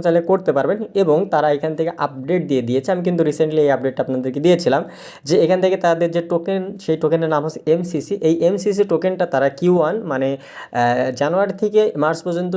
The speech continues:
এটাকে কিউ ওয়ান বলা হয়। So, এই কিউ ওয়ানের ভিতরে তারা লিস্টিং করবে, তাহলে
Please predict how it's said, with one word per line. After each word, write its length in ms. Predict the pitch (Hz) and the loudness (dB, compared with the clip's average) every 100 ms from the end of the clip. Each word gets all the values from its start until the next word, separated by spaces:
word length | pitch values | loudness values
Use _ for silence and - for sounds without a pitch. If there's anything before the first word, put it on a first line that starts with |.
| 190 160 | -2 -2
এটাকে 220 | 156 165 165 | -2 -2 0
কিউ 120 | 185 | 2
ওয়ান 120 | 165 135 | 2 2
বলা 140 | 127 123 | -2 -2
হয়। 120 | 175 - - - | -6 -8 -20 -10
So, 60 | - 170 | 0 2
এই 60 | 160 | 2
কিউ 120 | 208 208 | 2 2
ওয়ানের 240 | 208 202 | 2 -2
ভিতরে 220 | 185 196 202 | -2 -2 0
তারা 160 | 175 170 175 147 147 | 2 2 0 0 -2
লিস্টিং 220 | 156 165 135 | -4 -2 0
করবে, 160 | 139 170 | 2 2
তাহলে 220 | 170 165 | 2 0